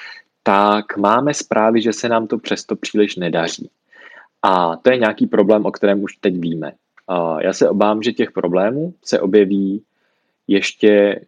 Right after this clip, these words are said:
objeví se ještě další, které teď prostě nedohlídneme. To, že se objevily nějaké první studie, a, které říkají, že,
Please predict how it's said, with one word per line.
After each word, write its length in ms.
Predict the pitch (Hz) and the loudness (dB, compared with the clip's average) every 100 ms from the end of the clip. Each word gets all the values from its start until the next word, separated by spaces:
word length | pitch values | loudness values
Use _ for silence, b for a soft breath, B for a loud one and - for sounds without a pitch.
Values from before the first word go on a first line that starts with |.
| - | -4
objeví 320 | 101 104 104 | 2 2 2
se 120 | 113 | 2
ještě 220 | 104 - | 0 2
další, 420 | 95 92 - 92 | 2 2 -4 -12
které 340 | - - 92 92 | -12 -4 -2 0
teď 160 | 98 | -4
prostě 300 | - - - | -6 -10 -8
nedohlídneme. 760 | 98 82 87 98 98 107 107 104 B B B | -6 -6 -4 -4 -6 -4 -4 -8 B B B
To, 120 | 95 | -6
že 120 | 95 | -4
se 180 | 104 113 | -2 -2
objevily 640 | - 95 98 101 104 104 104 | 0 0 2 4 4 4 0
nějaké 300 | 98 95 107 | -4 -2 -4
první 320 | - 95 107 | -2 -4 -6
studie, 580 | 107 - 80 95 123 127 - _ _ _ _ _ _ _ - | -10 -10 0 2 2 -2 -10 _ _ _ _ _ _ _ -8
a, 280 | 110 95 92 | 0 0 0
které 380 | 92 104 98 104 | 0 2 4 2
říkají, 460 | 101 98 104 101 98 | 0 -4 0 2 0
že, 360 | 104 101 98 | 0 2 0